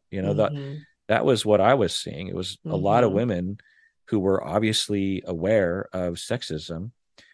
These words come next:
Speaker 1: saying, "Amber Heard's, her story just, there's parts of it that don't add up." And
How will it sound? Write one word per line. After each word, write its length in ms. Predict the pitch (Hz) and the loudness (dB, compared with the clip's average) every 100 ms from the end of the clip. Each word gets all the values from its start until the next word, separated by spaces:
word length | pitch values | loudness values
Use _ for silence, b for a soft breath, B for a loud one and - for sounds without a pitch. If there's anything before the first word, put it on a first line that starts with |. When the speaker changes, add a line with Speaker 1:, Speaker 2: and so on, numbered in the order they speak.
| b - | b -10
Speaker 1:
saying, 640 | - 104 98 98 95 98 _ _ - | -2 0 0 -2 -4 -8 _ _ -6
"Amber 260 | 127 147 | -2 -2
Heard's, 420 | 127 147 147 110 - _ _ | -2 -2 -2 -4 -16 _ _
her 200 | - 135 | -6 -6
story 440 | - - 143 135 | -4 -2 0 0
just, 340 | 101 110 - - _ _ - | -2 -6 -8 -12 _ _ -6
there's 180 | 107 - | -6 -4
parts 300 | - 143 - | -4 -4 -2
of 80 | 117 | -6
it 80 | |
that 140 | - - | -6 -6
don't 200 | 120 117 | -4 -4
add 160 | 101 107 | -4 -4
up." 280 | 151 - - b b b b b b b - | -4 -8 -14 b b b b b b b -4
And 420 | 120 110 110 107 | 0 2 0 -2